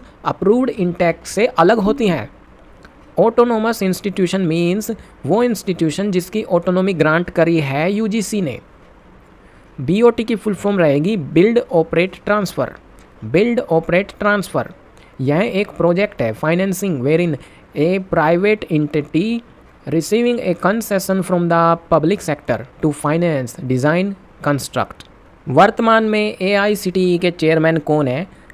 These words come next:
टीजी सीथाराम। सीथाराम आपको याद रखना है। और अगर यूजीसी के चेयरमैन की बात की जाए तो वो हैं M Jagdesh Kumar। M Jagdesh Kumar।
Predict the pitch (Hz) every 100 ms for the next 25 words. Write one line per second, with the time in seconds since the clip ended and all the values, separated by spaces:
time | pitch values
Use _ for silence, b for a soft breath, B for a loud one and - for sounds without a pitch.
0 | - 180 202 156 202 214 196 202 - 185
1 | 160 123 104 92 - - - - 202 -
2 | 160 139 135 123 123 - 185 147 117 110
3 | 110 95 82 - - - - - 185 220
4 | 233 214 208 233 254 247 269 220 - 202
5 | 196 190 180 165 151 151 151 139 143 156
6 | 180 196 175 156 180 170 139 160 175 214
7 | 240 - - b b b b - - -
8 | - - 202 208 240 220 135 180 175 185
9 | 220 233 - 165 160 151 110 - - -
10 | - - 156 208 226 143 143 143 202 285
11 | - - - 143 151 131 113